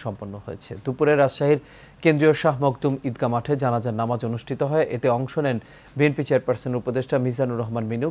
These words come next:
কেন্দ্রীয় বিএনপির বন ও পরিবেশ বিষয়ক সম্পাদক মোসাদ্দেক হোসেন বুলবুল, ত্রাণ ও পুনর্বাসন বিষয়ক সহ সম্পাদক অ্যাডভোকেট শফিকুল হক মিলন সহ বিএনপির বিভিন্ন অঙ্গ ও সহযোগী সংগঠনের নেতৃবৃন্দ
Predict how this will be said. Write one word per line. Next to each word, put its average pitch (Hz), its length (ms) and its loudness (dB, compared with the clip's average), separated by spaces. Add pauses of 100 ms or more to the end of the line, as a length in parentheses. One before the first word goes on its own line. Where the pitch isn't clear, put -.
কেন্দ্রীয় 123 360 -2
বিএনপির 123 360 0 (400)
বন 147 280 8
ও - 100 2
পরিবেশ 127 300 2 (100)
বিষয়ক 120 300 0 (140)
সম্পাদক 120 380 0 (100)
মোসাদ্দেক 131 460 -2
হোসেন 120 260 -4 (120)
বুলবুল, 117 300 0 (240)
ত্রাণ 123 280 2
ও - 20 -2 (500)
পুনর্বাসন 156 520 6 (100)
বিষয়ক 120 340 0
সহ 127 100 4 (140)
সম্পাদক 139 420 0
অ্যাডভোকেট 127 480 0 (160)
শফিকুল 123 420 -2
হক 120 120 2 (100)
মিলন 117 300 -2
সহ 127 140 -2 (480)
বিএনপির 127 360 2
বিভিন্ন 123 240 -2 (160)
অঙ্গ 135 160 0 (200)
ও - 20 2 (140)
সহযোগী 147 480 0
সংগঠনের 120 540 -2
নেতৃবৃন্দ 127 460 -2